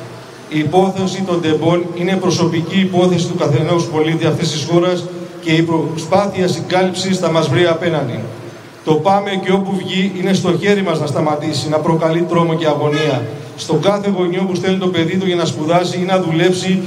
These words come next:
και στον κάθε πολίτη αυτής της χώρας. Όλοι μαζί θα τα καταφέρουμε. Το οφείλουμε στη μνήμη αυτών των ψυχών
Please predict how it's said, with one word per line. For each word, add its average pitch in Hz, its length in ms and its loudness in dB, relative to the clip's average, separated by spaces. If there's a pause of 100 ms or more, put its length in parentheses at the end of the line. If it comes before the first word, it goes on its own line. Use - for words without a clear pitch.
(160)
και 180 60 -2
στον 175 200 2
κάθε 196 220 2
πολίτη 180 320 0
αυτής 175 240 -2
της - 140 -4
χώρας. 143 440 0 (460)
Όλοι 196 380 2
μαζί 165 340 0
θα 180 140 0
τα 170 80 -4
καταφέρουμε. 156 800 0
Το 160 100 0
οφείλουμε 180 500 0
στη - 160 -2
μνήμη 170 340 2
αυτών 170 260 0
των 170 100 2
ψυχών 165 480 0